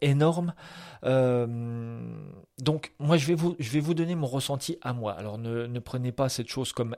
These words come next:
acquis. Euh, la, la meilleure chose que je puisse vous dire, si vous voulez, euh, vous lancer, euh,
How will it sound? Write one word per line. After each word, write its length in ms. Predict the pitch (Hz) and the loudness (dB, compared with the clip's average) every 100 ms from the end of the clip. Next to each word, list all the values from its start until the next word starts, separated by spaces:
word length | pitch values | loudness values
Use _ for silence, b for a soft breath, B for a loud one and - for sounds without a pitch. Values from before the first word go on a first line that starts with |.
| - | -4
acquis. 340 | 120 - 185 - B B B | -2 0 -2 -4 B B B
Euh, 280 | 120 117 107 | -2 0 -2
la, 160 | 107 - | -4 -4
la 160 | 117 | -4
meilleure 340 | 123 131 127 - | -2 0 -2 0
chose 360 | 151 131 - - | 0 0 -2 -8
que 100 | 123 | -6
je 120 | - - | -6 -6
puisse 240 | 143 127 | -2 -2
vous 160 | 113 131 | 0 0
dire, 320 | 139 135 - | 2 0 0
si 260 | - - 139 | -8 -6 -4
vous 160 | 123 120 | -2 -2
voulez, 320 | 127 131 123 | 0 2 2
euh, 520 | 107 107 104 104 98 | 2 -2 -4 -6 -8
vous 180 | 110 101 | -10 -6
lancer, 460 | 127 123 - 143 123 | -4 -2 -4 -2 -2
euh, 180 | 104 | -2